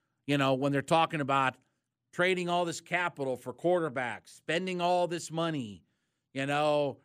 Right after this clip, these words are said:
drafting wide receivers and pass catchers and things like that,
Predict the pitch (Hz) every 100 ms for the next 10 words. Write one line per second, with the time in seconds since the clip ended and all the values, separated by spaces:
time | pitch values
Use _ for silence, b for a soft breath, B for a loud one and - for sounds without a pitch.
0 | b 110 143 180 190 - 170 170 143 160
1 | 175 165 170 - 180 185 160 151 123 131
2 | 123 139 175 170 - 147 131 120 110 120
3 | 143 143 117 127 117 135 120 95